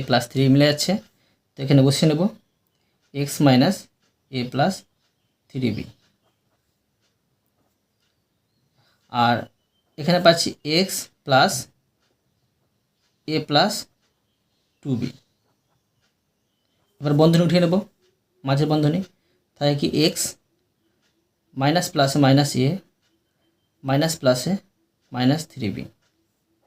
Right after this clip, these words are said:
এখানে দেখো, এক্স প্লাস, প্লাস প্লাসে প্লাস এ প্লাস প্লাসে প্লাস টু বি। দেখো, এই অঙ্কটা তোমাদের আমি সুন্দরভাবে শিখে দিলাম। তো আজকে আমি তোমাদের এই পর্যন্ত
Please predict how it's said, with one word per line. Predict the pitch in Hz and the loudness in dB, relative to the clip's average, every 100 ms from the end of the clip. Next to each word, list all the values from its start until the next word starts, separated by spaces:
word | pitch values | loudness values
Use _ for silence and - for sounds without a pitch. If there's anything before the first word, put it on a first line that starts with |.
| _ _ _ _ _ _ _ _ _ _ _ _ _ _ _ _ | _ _ _ _ _ _ _ _ _ _ _ _ _ _ _ _
এখানে | 135 175 175 | -2 0 2
দেখো, | 156 202 - _ _ _ - | 0 -4 -8 _ _ _ -6
এক্স | 156 160 - | -4 -4 -6
প্লাস, | 139 143 185 - - _ - 120 | -2 0 -2 -8 -16 _ -20 -4
প্লাস | 139 139 | -4 -2
প্লাসে | 151 143 - | -4 -6 -6
প্লাস | 143 175 196 - _ _ _ _ _ - 139 | -4 -4 -4 -14 _ _ _ _ _ -6 -4
এ | 165 190 _ _ | -2 -6 _ _
প্লাস | 143 139 - | -8 -6 -4
প্লাসে | 139 139 | -4 -4
প্লাস | 139 143 196 - _ _ _ | -2 -2 -4 -10 _ _ _
টু | 123 107 | -10 -8
বি। | - - _ _ _ _ _ _ _ _ _ _ _ - | -10 -16 _ _ _ _ _ _ _ _ _ _ _ -10
দেখো, | 139 190 147 | -4 -2 2
এই | 135 | 4
অঙ্কটা | 135 139 | 4 0
তোমাদের | 127 123 127 | 0 0 0
আমি | 190 240 - _ _ | 2 0 -4 _ _
সুন্দরভাবে | - 113 117 156 | -4 -2 -2 -2
শিখে | 123 98 | -4 -4
দিলাম। | 101 131 - _ _ _ _ _ _ _ _ _ | -8 -14 -20 _ _ _ _ _ _ _ _ _
তো | 135 | -2
আজকে | 143 - | 2 4
আমি | 185 185 | 4 4
তোমাদের | 180 196 - | 2 2 0
এই | 143 | 0
পর্যন্ত | 147 | 2